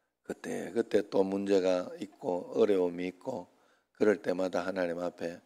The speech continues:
또 풀어가 보고, 풀어가 보고. 저도 뭐, 어? 어, 하나하나 이렇게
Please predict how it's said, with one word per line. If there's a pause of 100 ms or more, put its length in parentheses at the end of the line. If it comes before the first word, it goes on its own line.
(320)
또
풀어가
보고,
풀어가
보고. (540)
저도
뭐, (440)
어? (540)
어, (240)
하나하나
이렇게